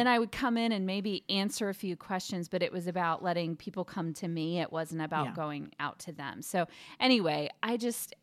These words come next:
Speaker 1: so not only am I just enjoying those platforms a lot more, but, um, but I've seen a lot of growth
Speaker 2: Yeah.
Speaker 1: because it's like, I'm using the platform the way it
Speaker 2: Yeah.
Speaker 1: was intended to be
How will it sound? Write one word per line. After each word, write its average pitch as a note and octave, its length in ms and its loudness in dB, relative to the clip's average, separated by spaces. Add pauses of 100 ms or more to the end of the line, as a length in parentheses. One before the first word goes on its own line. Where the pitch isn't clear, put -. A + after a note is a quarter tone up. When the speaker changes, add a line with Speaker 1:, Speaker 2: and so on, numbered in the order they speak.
(100)
Speaker 1:
so A3+ 180 2
not B3 300 4
only G#3 280 2
am F3+ 120 2
I E3 80 4
just D#3+ 260 -6
enjoying D#3+ 720 -2
those D#3+ 220 0
platforms F3+ 560 -2
a F#3 40 -4
lot F3+ 240 -2
more, G3 380 -4 (480)
but, D#3+ 380 4
um, D#3 420 -2
but G3 100 4
I've F#3 120 2
seen F#3 240 -2
a F3+ 80 2
lot F3 160 2
of E3+ 80 0
growth F#3 480 -2
Speaker 2:
Yeah. F3+ 100 2
Speaker 1:
because E3 280 0
it's - 220 -12
like, E3 280 -4 (960)
I'm E3+ 320 -2 (200)
using F3+ 800 2
the D#3+ 100 -2
platform D#3+ 960 -4 (260)
the E3 120 -2
way D#3 200 -2
it D#3 60 2
Speaker 2:
Yeah. D3 60 2
Speaker 1:
was D3+ 140 -4
intended D3+ 440 -6
to - 100 -14
be - 100 -16